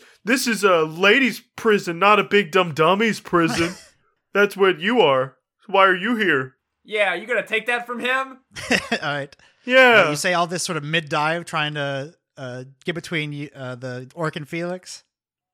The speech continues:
Speaker 1: Uh, yeah, I mean, if she's going straight for him, then yeah, I'll try to do
Speaker 2: Yeah,
Speaker 1: that.
Speaker 2: or, or maybe, uh, enough that she ignores Felix and is gonna go after you. How about that?
Speaker 1: Right, right. That's what I was thinking, yeah.
Speaker 2: All right.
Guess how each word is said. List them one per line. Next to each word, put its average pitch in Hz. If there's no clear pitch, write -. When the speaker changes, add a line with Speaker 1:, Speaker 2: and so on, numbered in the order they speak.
Speaker 1:
Uh, 180
yeah, 190
I 180
mean, 185
if 165
she's 185
going 151
straight 131
for 135
him, 123
then 123
yeah, 117
I'll 117
try 120
to 113
do 113
Speaker 2:
Yeah, 113
Speaker 1:
that. 113
Speaker 2:
or, 156
or 180
maybe, 170
uh, 135
enough 160
that 143
she 139
ignores 160
Felix 147
and 139
is 131
gonna 131
go 135
after 131
you. 127
How 117
about 123
that? 117
Speaker 1:
Right, 143
right. 139
That's 156
what 151
I 131
was 120
thinking, 117
yeah. 117
Speaker 2:
All 120
right. 131